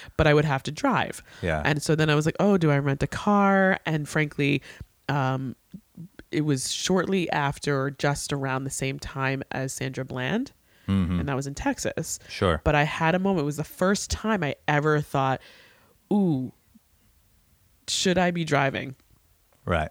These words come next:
Speaker 1: In a place, especially in a place that I actually don't know. I've never driven before.
Speaker 2: Yep.
Speaker 1: And I, as a New Yorker, don't drive a lot
Speaker 2: Yeah.
Speaker 1: anyway.
Speaker 2: Uh-huh.
Speaker 1: Um, and I had to take a minute. I, I, there was a moment where I sort of was like, "If I can't make this decision,"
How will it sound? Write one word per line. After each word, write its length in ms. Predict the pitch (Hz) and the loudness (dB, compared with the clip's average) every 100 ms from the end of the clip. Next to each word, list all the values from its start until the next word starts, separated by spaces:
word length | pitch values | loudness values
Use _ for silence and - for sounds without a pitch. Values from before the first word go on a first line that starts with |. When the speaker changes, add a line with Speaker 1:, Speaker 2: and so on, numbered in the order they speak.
| _ _ _ _ _ _ - | _ _ _ _ _ _ 0
Speaker 1:
In 100 | 165 | 0
a 60 | |
place, 260 | - 131 143 | 2 0 0
especially 320 | - 165 190 | 0 0 0
in 60 | 160 | 0
a 60 | |
place 200 | - 143 | 0 -2
that 100 | 143 | 0
I 60 | 139 | 0
actually 300 | 147 - 143 | -2 -4 -6
don't 300 | - 139 147 | -2 -2 -2
know. 200 | 135 135 | -4 -2
I've 140 | 135 | -4
never 240 | 143 139 - | -6 -4 -4
driven 320 | - 76 123 | -2 -4 -4
before. 380 | 147 - - 156 | -6 -4 -2 0
Speaker 2:
Yep. 120 | 87 | 2
Speaker 1:
And 80 | 90 | 2
I, 200 | 147 147 156 - | 2 0 -4 -6
as 160 | 151 143 | -4 -2
a 60 | 139 | -2
New 100 | 139 | -2
Yorker, 280 | 135 131 135 | -4 -4 -4
don't 260 | 139 104 | -4 -4
drive 240 | - - - | -4 -4 -4
a 40 | |
lot 320 | - - - - - | -4 -2 -4 -8 -8
Speaker 2:
Yeah. 140 | - 90 | 0 4
Speaker 1:
anyway. 320 | 196 226 247 - | 4 2 0 -2
Speaker 2:
Uh-huh. 260 | 85 101 143 - - 170 | -2 0 -2 -8 -4 0
Speaker 1:
Um, 460 | 151 143 143 139 - - | 2 2 0 -4 -6 -2
and 260 | 156 147 - | 0 0 0
I 360 | 147 147 156 151 | 2 2 2 0
had 180 | - 190 | -2 -2
to 60 | |
take 260 | 190 - 185 | -2 -2 -2
a 60 | 139 | -2
minute. 300 | 139 240 147 | 0 2 2
I, 160 | 135 - | 0 2
I, 280 | - 160 165 | 4 4 4
there 160 | - 180 | 2 2
was 140 | 190 165 | 4 2
a 40 | |
moment 500 | 156 160 165 214 226 | 2 2 4 4 4
where 140 | 165 | 2
I 120 | 127 143 | 2 0
sort 240 | - 143 | 0 0
of 60 | 139 | 2
was 180 | 147 139 | 0 0
like, 360 | 139 135 139 - - - - - | 0 0 -2 -8 -20 -20 -20 -2
"If 220 | 175 180 | -2 2
I 80 | 220 | 0
can't 420 | 220 - 190 175 - - _ _ _ _ - | -2 -2 -2 0 -4 -12 _ _ _ _ -2
make 240 | 170 160 | 0 2
this 180 | 190 160 | 0 0
decision," 920 | - - 226 269 175 139 131 139 143 | -4 -2 2 4 4 2 -2 -4 -8